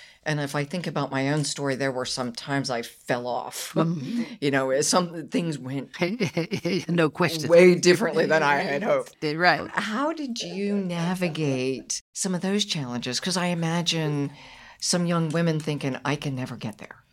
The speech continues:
Speaker 2: Oh, no, you can get there. You have to be persistent and you have to be focused. I worked for a lot of political candidates before we won.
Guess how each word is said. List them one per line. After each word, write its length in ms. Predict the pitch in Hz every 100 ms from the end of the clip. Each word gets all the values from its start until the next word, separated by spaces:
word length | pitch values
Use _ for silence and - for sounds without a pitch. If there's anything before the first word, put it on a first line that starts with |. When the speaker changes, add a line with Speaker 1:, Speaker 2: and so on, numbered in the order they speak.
| -
Speaker 2:
Oh, 60 | 160
no, 240 | 147 117
you 200 | 151 185
can 200 | 208 165
get 240 | 147 151
there. 320 | 131 113 139 - _ _ _ -
You 160 | 170
have 340 | 185 208 190 -
to 100 | 151
be 320 | 147 135 131
persistent 720 | - 113 - 139 - 151 - _ _ _ _ -
and 220 | 147 151
you 60 |
have 200 | 143 139 -
to 60 |
be 120 | -
focused. 720 | 110 - 120 104 - - - - _ _ -
I 240 | - 185 226
worked 300 | 208 165 147
for 240 | - 143
a 20 |
lot 220 | 135 147 156
of 80 |
political 400 | - 160 151 151
candidates 720 | 135 151 147 123 117 135 -
before 440 | - 143 127 151 123
we 120 | 127
won. 300 | 117 117 92